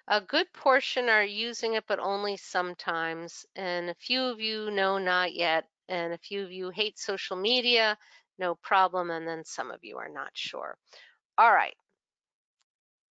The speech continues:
My next slide is a question for you to type in the question box.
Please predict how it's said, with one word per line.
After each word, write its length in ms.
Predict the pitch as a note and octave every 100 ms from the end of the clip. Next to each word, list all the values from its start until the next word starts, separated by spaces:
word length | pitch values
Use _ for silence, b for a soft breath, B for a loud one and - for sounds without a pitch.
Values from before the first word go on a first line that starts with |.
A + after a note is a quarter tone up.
| _ _ _ _
My 180 | G3 G3
next 280 | A3+ G4+ -
slide 380 | - B3 G#3+ G3
is 160 | G3
a 60 | G#3
question 640 | - - F#4 D4+ - A#3+
for 160 | G3+ A#3+
you 180 | A#3 B3+
to 100 | G#3+
type 520 | - - C#4+ D4 - -
in 260 | A#3 A3+
the 200 | G#3+ G3+ -
question 680 | - C#4+ - - - F#3 F3
box. 680 | E3 D3+ G3+ - - - -